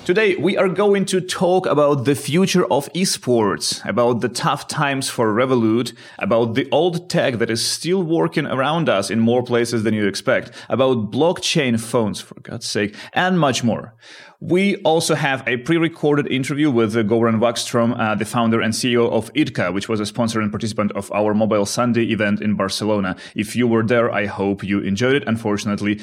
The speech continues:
neither I nor my co-host today, Natalie Novik, uh, have been able to join.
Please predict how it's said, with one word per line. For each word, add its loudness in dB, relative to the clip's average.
neither 0
I 2
nor 2
my 2
co-host 0
today, 0
Natalie -2
Novik, -2
uh, 0
have -2
been 0
able 0
to -6
join. -2